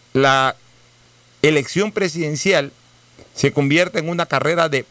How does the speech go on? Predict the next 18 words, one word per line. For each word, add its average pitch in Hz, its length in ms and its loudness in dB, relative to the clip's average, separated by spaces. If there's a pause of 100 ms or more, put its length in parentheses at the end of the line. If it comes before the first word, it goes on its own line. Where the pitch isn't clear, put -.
popularidad, 131 880 0 (1400)
se 127 180 0
convierta 131 380 0
en 143 120 -4
una 151 180 -2
carrera 139 500 -2
de 123 280 -10 (100)
novelería 127 760 0 (1040)
y 131 100 2
sobre 135 240 2
todo 160 240 0
se 156 140 -6
con-, 143 340 -4
se 123 160 -2
convierte 147 400 -2
en 143 100 -2
una 147 180 -2
carrera 143 540 -2